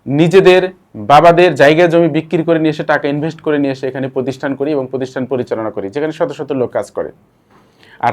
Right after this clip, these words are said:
তারা কাজ করে, সচিবালয়ে কাজ করে, আমাদের পাবলিকের জনগণে টাকায় প্রতিষ্ঠিত রাষ্ট্রযন্ত্রে তারা কাজ করে। কাজের নামে একটা প্রহসন, মানুষের সাথে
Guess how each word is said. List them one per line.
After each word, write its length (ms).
তারা 200
কাজ 240
করে, 320
সচিবালয়ে 540
কাজ 240
করে, 180
আমাদের 320
পাবলিকের 520
জনগণে 600
টাকায় 380
প্রতিষ্ঠিত 600
রাষ্ট্রযন্ত্রে 1160
তারা 260
কাজ 380
করে। 380
কাজের 400
নামে 180
একটা 180
প্রহসন, 560
মানুষের 380
সাথে 480